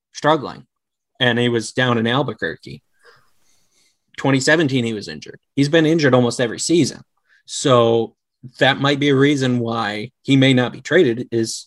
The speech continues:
if he's injured again, especially because last year he didn't have as many innings. So trying to build that, that stamina again could get injured. Kyle Freeland, he's out right now. How long does it take for him to get back?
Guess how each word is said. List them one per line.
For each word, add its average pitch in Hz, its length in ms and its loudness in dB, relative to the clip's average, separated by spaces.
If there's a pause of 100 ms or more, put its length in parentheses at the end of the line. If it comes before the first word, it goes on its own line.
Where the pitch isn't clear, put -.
if 127 180 -2
he's 131 140 -2
injured 147 300 2
again, - 280 -10
especially 135 500 0
because 117 500 -4
last 120 340 -2
year 127 120 0
he 123 80 4
didn't 123 240 0
have 127 160 0
as 117 100 -6
many 127 240 2
innings. - 420 -6 (560)
So 117 360 0
trying 127 320 -2
to 120 60 0
build 123 240 0
that, 120 180 -4 (260)
that 120 300 -4
stamina 156 400 2
again 110 480 -6 (720)
could 139 180 -2
get 143 140 2
injured. 175 320 -6 (480)
Kyle 127 320 0
Freeland, 175 520 -4 (260)
he's 127 220 -4
out 131 200 2
right 117 200 -2
now. 110 260 -18 (120)
How 127 160 -2
long 139 220 2
does 139 120 -2
it 135 120 -8
take 143 320 -2
for 127 100 -4
him 131 160 0
to 123 60 -2
get 113 180 -6
back? - 320 -6